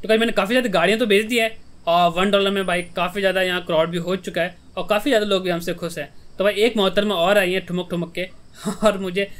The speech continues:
इसको भी देखते हैं भाई, कितने में लेगी ये गाड़ी। हालांकि मैं ये गाड़ी one dollar में नहीं बेचने वाला हूँ बिल्कुल भी, क्योंकि मुझे बहुत ज़्यादा नुकसान हो जाएगा। चलो,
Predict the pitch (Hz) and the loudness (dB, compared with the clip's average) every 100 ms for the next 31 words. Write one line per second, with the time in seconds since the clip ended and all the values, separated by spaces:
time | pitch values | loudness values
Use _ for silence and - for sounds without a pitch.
0 | - - - - 202 196 170 180 175 202 | -16 -14 -14 -2 -2 -2 -4 -4 -2 -2
1 | 180 175 - - 190 180 170 165 160 151 | -2 -4 -8 -4 -2 -2 -4 -4 -4 -4
2 | 180 - - - - 160 180 190 202 196 | -8 -14 -20 -20 -6 -2 0 0 2 2
3 | 190 214 185 196 185 190 190 185 180 175 | 4 4 4 4 4 2 2 2 0 0
4 | 185 180 - 170 165 160 156 160 165 170 | 0 -2 0 0 0 -4 -6 -6 -6 -12
5 | - - 170 175 185 170 165 170 175 170 | -16 -12 -6 -2 -2 0 -2 0 0 0
6 | 175 175 147 147 139 - - - - - | -2 -4 -4 -6 -8 -14 -20 -18 -16 -18
7 | - - - - - - - - - - | -20 -20 -20 -20 -20 -20 -20 -20 -20 -20
8 | - - - - - - - 160 151 147 | -20 -20 -20 -20 -20 -20 -8 -6 -4 -4
9 | 165 180 | -6 -8